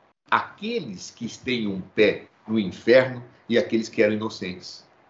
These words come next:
Porque quando você começa a condenar sem provas, quando você começa a, a fazer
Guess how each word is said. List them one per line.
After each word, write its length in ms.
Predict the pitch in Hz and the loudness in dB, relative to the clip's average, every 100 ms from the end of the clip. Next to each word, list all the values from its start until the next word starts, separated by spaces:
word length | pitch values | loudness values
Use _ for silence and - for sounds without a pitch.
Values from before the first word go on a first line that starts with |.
| _ _ _ _ _ | _ _ _ _ _
Porque 240 | 113 107 151 | -6 -2 4
quando 220 | 226 233 | 4 6
você 480 | 202 160 127 - - _ | 6 8 6 4 -8 _
começa 300 | 120 131 131 | 0 2 2
a 40 | 113 | 0
condenar 500 | 160 160 127 127 151 | 2 4 4 6 2
sem 200 | 156 143 | 0 -4
provas, 440 | 180 85 76 - | -2 0 0 -2
quando 180 | - 170 | -2 -2
você 100 | 185 | 0
começa 580 | 156 139 175 - - - | 0 0 0 0 -4 0
a, 320 | 101 107 - 104 | 2 2 4 0
a 40 | |
fazer 600 | - 98 92 131 - - | 4 0 2 0 0 -6